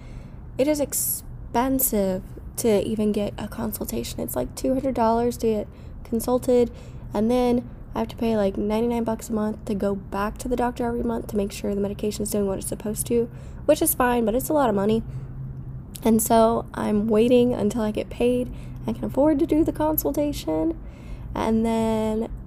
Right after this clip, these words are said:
get the medication I need. Now, in terms of my anxiety meds, I have started Lexapro, which, if you don't know, that is also an antidepressant, and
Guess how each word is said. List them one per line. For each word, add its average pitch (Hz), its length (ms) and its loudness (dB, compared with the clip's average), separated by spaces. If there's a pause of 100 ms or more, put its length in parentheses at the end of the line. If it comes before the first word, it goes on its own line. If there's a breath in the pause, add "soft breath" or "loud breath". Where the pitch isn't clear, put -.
get 226 180 0
the 220 60 0
medication 220 500 -2
I - 40 -2
need. - 340 -6
Now, 226 300 0
in 220 120 -2
terms 233 260 -4
of 233 60 0
my 226 100 -2
anxiety 247 460 0
meds, 269 340 0
I 220 80 -6
have 226 260 -4
started 214 300 -4
Lexapro, 247 680 -2 (300 loud breath)
which, - 120 -4
if 226 80 0
you 208 80 2
don't 254 200 0
know, 226 200 0
that 214 100 0
is 196 120 -4
also 214 360 -2
an 208 140 -6
antidepressant, 254 840 -4 (680 loud breath)
and 247 480 0